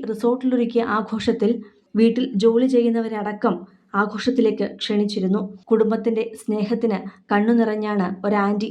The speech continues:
പേളിയെ കെട്ടിപ്പിടിച്ചതും ആശ്ലേഷിച്ചതുമെല്ലാം. പേളിയുടെ,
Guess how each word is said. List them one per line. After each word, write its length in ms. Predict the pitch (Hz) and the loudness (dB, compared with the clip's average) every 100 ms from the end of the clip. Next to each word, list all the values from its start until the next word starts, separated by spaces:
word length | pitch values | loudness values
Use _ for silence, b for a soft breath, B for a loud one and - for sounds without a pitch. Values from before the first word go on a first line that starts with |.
| 202 | -4
പേളിയെ 420 | 214 202 214 220 | 0 2 2 2
കെട്ടിപ്പിടിച്ചതും 760 | 208 208 233 - 202 196 208 202 190 | 0 -2 -2 0 0 0 -2 -2 -2
ആശ്ലേഷിച്ചതുമെല്ലാം. 960 | 202 196 220 214 208 190 180 185 196 196 | -2 -2 -4 -4 -2 0 2 2 0 -2
പേളിയുടെ, 480 | - 202 214 214 214 | 0 4 6 6 4